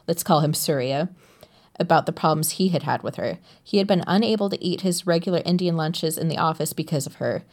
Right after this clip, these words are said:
We were both extremely annoyed, and honestly, I felt extremely uncomfortable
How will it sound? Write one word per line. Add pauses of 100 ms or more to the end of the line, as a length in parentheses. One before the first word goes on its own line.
(220)
We
were
both
extremely
annoyed,
and
honestly,
I
felt
extremely
uncomfortable